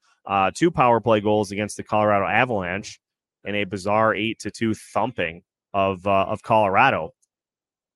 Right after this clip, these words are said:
Don't allow extra opportunities for this Dallas Stars power play unit to get back on track, because all it takes is one, and, uh, that can usually key things in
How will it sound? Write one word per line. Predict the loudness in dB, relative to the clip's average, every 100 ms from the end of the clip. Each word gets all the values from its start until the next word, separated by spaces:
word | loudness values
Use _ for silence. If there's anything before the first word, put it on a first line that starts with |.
| _ _ 0
Don't | 2 2 2
allow | 2 4 6 6 4
extra | 2 -2 0 0
opportunities | 0 -4 -8 -6 -6 -8 -10 -14 -6
for | -2 0
this | 0 0
Dallas | 2 2 0
Stars | 0 2 2 2 -4 -10 -10
power | -2 0 0
play | -2 -2
unit | -2 -4 -4 -6
to | -6 -8
get | -4 -2 -2 -4 -20 _ -4
back | -2 -4 -6
on | -8 -6
track, | -6 -6 -4 -6
because | -8 -2 0 0
all | 0 2 4 4
it | 0 -2
takes | -2 -2 -6 -8
is | -6 -6
one, | -4 -2 -2 -4 -8 -20 _ _ -8
and, | -4 -2 -4 -4
uh, | -2 -2 0
that | -4 -4
can | -6 -2
usually | -2 -2 -2 -2 -4
key | -10 -6 -4
things | -4 -4 -4 -4 -4
in | -4 -4 -8